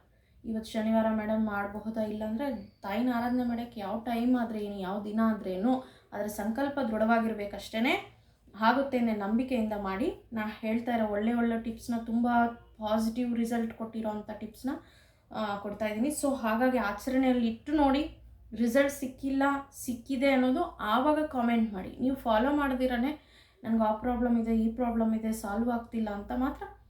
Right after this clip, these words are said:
ಕಾಮೆಂಟ್ ಮಾಡ್ಲಿಕ್ಕೆ ಹೋಗ್ಬೇಡಿ. ಒಳ್ಳೊಳ್ಳೆ ಕಾಮೆಂಟ್ಸ್ ಬರ್ತಿದೆ, ಅವರವರ ಸಮಸ್ಯೆಗಳು ಹೇಳ್ಕೊಂತಿದ್ದಾರೆ. ಆದ್ರೆ ಪೂರ್ತಿ ಇದುವರೆಗೂ ನಾನು ಅಪ್ಲೋಡ್ ಮಾಡಿರೋ ವಿಡಿಯೋಸ್ ಎಲ್ಲ ನೋಡಿ. ಪ್ರತಿಯೊಂದು ಸಮಸ್ಯೆ ಬಗ್ಗೆ ಇದೆ, ಕೆಲವೊಂದು ಸಮಸ್ಯೆಗಳ್ದು ಮಾತ್ರ ಇನ್ನೂ ಅಪ್ಲೋಡ್ ಮಾಡಿಲ್ಲ.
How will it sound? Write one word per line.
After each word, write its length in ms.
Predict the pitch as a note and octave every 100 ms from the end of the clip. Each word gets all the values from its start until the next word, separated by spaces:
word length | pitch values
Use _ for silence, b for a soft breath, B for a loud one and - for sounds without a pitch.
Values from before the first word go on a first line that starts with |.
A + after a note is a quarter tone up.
| - - _
ಕಾಮೆಂಟ್ 300 | A3+ A3+ C#4
ಮಾಡ್ಲಿಕ್ಕೆ 340 | D4 C4 C4+ C4
ಹೋಗ್ಬೇಡಿ. 320 | A3+ G#3+ G3+
ಒಳ್ಳೊಳ್ಳೆ 400 | G#3+ A3 C4 C4+
ಕಾಮೆಂಟ್ಸ್ 600 | C4+ A#3+ B3+ D4+ - -
ಬರ್ತಿದೆ, 500 | A3+ G#3+ C#4 B3 A#3+
ಅವರವರ 640 | B3+ A3 G#3+ G#3+ G#3 G3+ G3
ಸಮಸ್ಯೆಗಳು 500 | G#3 A3+ B3 C#4 B3+
ಹೇಳ್ಕೊಂತಿದ್ದಾರೆ. 1120 | G#3 A3 C#4 D4+ C#4 C4 A3+ A#3 - - - -
ಆದ್ರೆ 260 | A#3+ C4+
ಪೂರ್ತಿ 420 | - D4+ G4 F#4+ C#4
ಇದುವರೆಗೂ 420 | B3 C4+ D4+ D#4+
ನಾನು 220 | D4 B3+
ಅಪ್ಲೋಡ್ 520 | A3 - - - C#4
ಮಾಡಿರೋ 340 | B3+ A#3+ A#3+ A#3
ವಿಡಿಯೋಸ್ 460 | A3+ B3+ C#4 C#4
ಎಲ್ಲ 180 | B3+ D4+ E4
ನೋಡಿ. 320 | A#3 - - - -
ಪ್ರತಿಯೊಂದು 400 | B3 A#3 C#4+ C#4
ಸಮಸ್ಯೆ 380 | C4 B3+ B3+ C4+
ಬಗ್ಗೆ 240 | B3 A3+
ಇದೆ, 140 | G#3+ C4
ಕೆಲವೊಂದು 400 | C4 C4 D#4 D4+
ಸಮಸ್ಯೆಗಳ್ದು 600 | B3+ B3 - B3 A3 G3
ಮಾತ್ರ 300 | G3 G3 C#4+
ಇನ್ನೂ 220 | A#3+ A3
ಅಪ್ಲೋಡ್ 360 | A3 - B3 G#3
ಮಾಡಿಲ್ಲ. 260 | F#3+ G3+